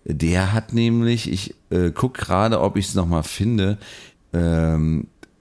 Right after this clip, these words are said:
äh, er hat nämlich so eine ähnliche, äh, Sache gemacht. Er hat irgendwie ge-, äh, geschrieben, „Darf ich, äh, darf ich für Sie noch mal, äh, rein?“ oder irgend sowas in der Richtung.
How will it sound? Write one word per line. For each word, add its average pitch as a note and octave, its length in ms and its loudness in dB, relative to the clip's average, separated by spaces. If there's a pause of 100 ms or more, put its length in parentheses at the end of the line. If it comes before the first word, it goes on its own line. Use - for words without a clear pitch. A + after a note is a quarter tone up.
äh, E2 260 0 (760)
er C2+ 220 -2
hat G#2+ 160 -2
nämlich F#2 340 0
so F2+ 160 0
eine F2 220 0
ähnliche, F#2+ 680 2
äh, D#2 240 2
Sache D2+ 300 0
gemacht. D2 400 0 (340)
Er D2 220 0
hat G2+ 160 0
irgendwie G2 540 2
ge-, F2+ 420 0
äh, F2+ 40 2
geschrieben, G2 800 0 (320)
„Darf F2+ 260 2
ich, G#2+ 260 -2 (100)
äh, F#2 180 4
darf F#2+ 280 2
ich G2 80 0
für F#2+ 180 2
Sie F#2+ 240 0
noch F#2+ 200 2
mal, D#2+ 420 2
äh, - 60 0
rein?“ C#2+ 680 2
oder C#2 260 0
irgend C#2+ 280 0
sowas C2 320 -2
in C2 100 -2
der G1+ 140 -2
Richtung. G1+ 360 -8